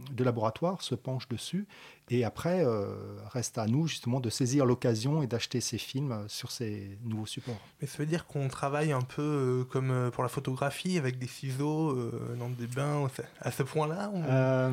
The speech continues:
Speaker 1: c'est
Speaker 2: on
Speaker 1: pas
Speaker 2: fait
Speaker 1: loin de
Speaker 2: ça
Speaker 1: ça, c'est pas loin de ça. Les laboratoires, en fait, il y a, il y a, il y a plusieurs étapes. J'ai envie de dire, c'est comme, euh, c'est un très bon exemple, la photographie, hein. Nous, on a tous, euh, eu, euh, bon, moi je vais avoir presque, euh, j'ai plus de quarante ans,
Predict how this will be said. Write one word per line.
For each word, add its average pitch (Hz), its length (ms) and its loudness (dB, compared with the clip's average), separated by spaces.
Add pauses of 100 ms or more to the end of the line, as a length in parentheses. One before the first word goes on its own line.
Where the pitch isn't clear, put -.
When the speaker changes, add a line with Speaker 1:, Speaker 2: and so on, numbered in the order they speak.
(120)
Speaker 1:
c'est 190 260 2
Speaker 2:
on - 40 2
Speaker 1:
pas 185 80 8
Speaker 2:
fait 180 60 6
Speaker 1:
loin 170 140 8
de 156 60 2
Speaker 2:
ça - 60 -2
Speaker 1:
ça, 147 120 8
c'est 151 120 0
pas 147 120 6
loin 147 120 8
de 135 60 -4
ça. 156 160 6
Les 135 80 8
laboratoires, 139 480 8
en 156 60 6
fait, - 220 0
il 143 60 0
y 131 60 6
a, 131 80 6
il 127 180 -2
y 123 60 6
a, 123 60 4 (100)
il 135 100 -2
y 117 40 4
a 113 40 2
plusieurs 131 320 4
étapes. 151 220 4
J'ai 139 100 2
envie 139 160 4
de 147 40 0
dire, 208 160 4 (640)
c'est - 220 2
comme, 180 240 4
euh, 120 560 4
c'est 139 180 0
un 139 100 4
très - 120 -4
bon 135 80 4
exemple, 165 300 4
la 123 60 4
photographie, 123 600 0
hein. 110 160 -2
Nous, 113 200 2
on - 20 2
a 110 80 2
tous, - 420 -2
euh, 123 260 0
eu, 170 340 6
euh, 110 520 2
bon, 98 340 -4
moi 101 160 -4
je - 120 -6
vais 127 60 -6
avoir 101 180 -10
presque, - 320 -8
euh, 98 560 -2
j'ai - 160 -16
plus 120 100 -4
de - 60 -8
quarante 110 320 0
ans, 226 100 2